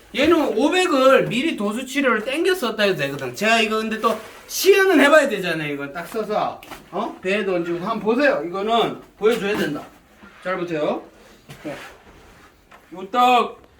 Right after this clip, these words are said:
배에 얹고, 어? 자세한 거 뭐 쓰는 방법 이런 거는 사세요. 사면은 세라젬 직원이 와서 자세히 알려준다. 그거 나한테 물어보면 할 말 없다.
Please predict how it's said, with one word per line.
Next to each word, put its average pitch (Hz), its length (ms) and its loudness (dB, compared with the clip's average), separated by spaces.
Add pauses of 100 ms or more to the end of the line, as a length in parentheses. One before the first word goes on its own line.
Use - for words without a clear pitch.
(200)
배에 247 160 8
얹고, 220 640 0
어? 233 160 -4 (640)
자세한 294 580 4
거 320 140 -2
뭐 262 120 -2
쓰는 302 380 -2
방법 247 380 -2
이런 220 200 -2
거는 220 240 -2
사세요. 294 680 -2 (240)
사면은 285 720 2
세라젬 294 480 0
직원이 254 400 -4
와서 208 280 -4 (220)
자세히 311 460 2
알려준다. 202 640 0 (300)
그거 269 220 -2
나한테 247 320 2
물어보면 214 580 2
할 269 100 -8
말 240 140 -2
없다. 120 320 -12